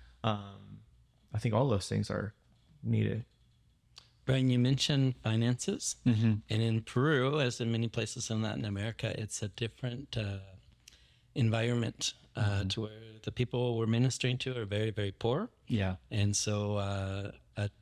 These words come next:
Speaker 2: tithe income from them is not very significant
Speaker 3: Yeah.
Speaker 2: in order to cover the needs of, uh, of the churches.
Speaker 3: Of the churches and the pastors and everything. Yeah.
Speaker 2: Exactly.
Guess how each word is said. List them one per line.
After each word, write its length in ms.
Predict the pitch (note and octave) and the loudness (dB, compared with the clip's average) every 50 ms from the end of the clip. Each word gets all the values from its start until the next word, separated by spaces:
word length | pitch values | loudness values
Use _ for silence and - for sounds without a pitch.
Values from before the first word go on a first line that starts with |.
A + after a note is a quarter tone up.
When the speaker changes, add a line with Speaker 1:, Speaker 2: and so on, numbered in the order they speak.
| _ - | _ -8
Speaker 2:
tithe 520 | - B2+ B2 C3 C3+ C#3+ C#3 B2 A2+ - - - | -4 -2 0 0 -2 -2 -4 -6 -8 -10 -8 -2
income 460 | C3+ C3+ C#3+ C3+ - - A#2 A2 A2 | 0 2 2 2 0 0 0 -2 -2
from 300 | - - G#2+ G2+ G2 F#2+ | -2 -4 -4 -4 -2 -2
them 520 | F#2+ B2 C#3+ C#3+ A2+ G#2 G2+ G2+ A2 B2 - _ _ - _ _ _ _ _ _ - | -2 -2 0 0 -2 -2 -2 -4 -4 -4 -6 _ _ -20 _ _ _ _ _ _ -8
is 380 | - - G#2 G2 G2 F#2+ - - | -2 0 0 2 2 0 0 0
not 160 | G#2+ A2+ A#2+ | 0 0 0
very 160 | A2+ A#2 A2+ | 0 -2 -2
significant 760 | G#2 - G2+ G2 G#2+ A#2+ C3 - A#2 - - F#2 - - - - | -2 -2 -4 -2 -2 -2 -2 -2 -4 -4 -4 -8 -8 -10 -8 -4
Speaker 3:
Yeah. 200 | - G#2+ F#2+ F#2 | -2 0 0 0
Speaker 2:
in 80 | F#2 | 0
order 180 | G#2 G#2+ G#2 G#2 | 0 -2 -2 -4
to 160 | G2+ - - | -4 -4 -6
cover 260 | G2+ - A2 G#2+ G2+ G#2 | -4 -4 -4 -4 -4 -4
the 120 | - - | -4 -4
needs 340 | G2 G2 G2+ G#2+ G#2+ - - - | -4 -2 -2 -4 -4 -4 -4 -4
of, 200 | G#2 F#2+ F#2 G2 | -4 -4 -4 -4
uh, 360 | G#2 G2+ F#2 F#2 F#2 F#2+ G2 - - - - - - - _ _ _ _ _ _ - | -4 -4 -4 -4 -6 -8 -10 -12 -16 -20 -20 -20 -20 -20 _ _ _ _ _ _ 0
of 100 | - G#2+ | 0 2
the 100 | - G2+ | 2 2
churches. 380 | F#2+ - A2 A#2+ B2+ - G#2+ B2+ | 0 2 0 0 0 0 0 2
Speaker 3:
Of 120 | G#2 G2+ | 2 2
the 80 | G#2 G2+ | 2 0
churches 480 | - - A#2 A#2+ - - A2+ A2+ G#2 | 2 0 0 0 0 0 2 2 4
and 140 | G#2 G#2+ G2+ | 4 6 4
the 60 | G2 | 4
pastors 560 | F2+ F#2+ G2 G2+ F#2 - - A2 G#2 G2+ G2 G2+ | 4 2 2 2 0 0 0 0 0 0 0 0
and 100 | F#2+ G2 | 0 0
everything. 320 | G2 F#2+ F2+ - G2 F#2 | 0 0 0 0 0 2
Yeah. 60 | F#2 F#2 | 2 2
Speaker 2:
Exactly. 560 | F#2+ G2 G2 F#2+ G2+ - - - G#2 F#2+ | 2 2 2 2 0 0 -4 -6 -6 -6